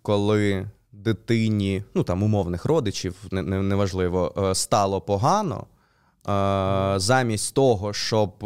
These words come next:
скажімо, не знаю, організувати більш швидкий там трансфер до лікарні чи ще щось, хтось, я не пам'ятаю, чи мама, чи тато, чи, чи бабуся, чи, чи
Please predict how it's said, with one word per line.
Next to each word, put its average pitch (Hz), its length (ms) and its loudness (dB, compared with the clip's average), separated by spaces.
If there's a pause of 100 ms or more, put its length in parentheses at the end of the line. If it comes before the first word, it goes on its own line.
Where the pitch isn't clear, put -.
(120)
скажімо, 98 1120 2 (160)
не 101 160 0
знаю, 98 360 2
організувати 101 800 2
більш 95 300 -2
швидкий 104 640 -2
там 95 200 -2
трансфер 98 480 -2
до 92 100 -2
лікарні 98 520 0
чи 95 180 -8
ще 185 240 -2
щось, - 260 -6 (300)
хтось, - 320 0
я 117 60 0
не 120 60 0
пам'ятаю, 101 400 0
чи - 160 -8
мама, 107 380 0
чи - 140 -8
тато, 113 360 0
чи, 92 240 -4
чи - 140 -4
бабуся, 104 760 0
чи, 107 220 -2
чи - 240 -4